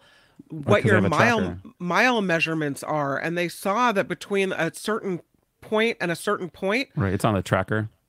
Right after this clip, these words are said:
Speaker 1: But
Speaker 2: that,
Speaker 1: then
Speaker 2: yeah, that she, it, the, the, the time length it took her to travel that, the two and a half
Speaker 1: was like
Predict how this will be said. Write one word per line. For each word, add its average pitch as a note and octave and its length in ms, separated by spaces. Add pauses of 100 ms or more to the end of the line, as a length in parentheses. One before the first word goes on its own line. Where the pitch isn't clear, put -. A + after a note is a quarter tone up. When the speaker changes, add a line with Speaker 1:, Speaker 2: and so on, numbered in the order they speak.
(140)
Speaker 1:
But - 140
Speaker 2:
that, F#3+ 180
Speaker 1:
then - 80
Speaker 2:
yeah, A3+ 220
that F3 200
she, A3+ 240
it, E3+ 320
the, F3+ 140
the, D#3 520
the D#3 180
time A#3 500
length F3+ 340
it - 240
took A3 220
her F3 120
to D3+ 120
travel F3 500
that, D3+ 220
the D#3+ 120
two - 220
and F3+ 100
a E3+ 40
half E3+ 100
Speaker 1:
was G#2 100
like - 60